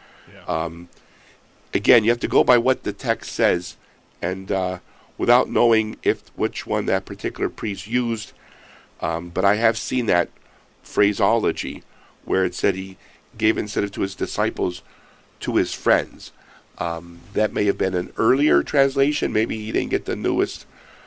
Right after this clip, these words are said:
Speaker 2: um, text because, uh, Pope Benedict revised the translation, so now we have the third typical edition of the Roman Missal.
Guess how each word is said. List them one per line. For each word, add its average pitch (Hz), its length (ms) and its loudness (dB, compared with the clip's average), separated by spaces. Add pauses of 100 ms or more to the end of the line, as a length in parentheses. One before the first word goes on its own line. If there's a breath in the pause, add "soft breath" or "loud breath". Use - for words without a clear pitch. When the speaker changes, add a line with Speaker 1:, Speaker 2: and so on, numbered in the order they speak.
(420 loud breath)
Speaker 2:
um, 82 600 -12 (240)
text - 320 -2
because, 92 400 0 (560 soft breath)
uh, 76 220 -16 (100)
Pope 98 260 0
Benedict 104 500 2 (160)
revised 98 760 0 (460 soft breath)
the - 80 -10
translation, 104 580 -2
so 104 160 -6
now 101 80 0
we 101 60 2
have 98 80 -4
the 101 100 -4
third 107 420 0 (600 soft breath)
typical 104 380 0
edition 98 380 -2
of 98 80 -2
the 98 80 -2
Roman 101 300 0
Missal. 107 400 -2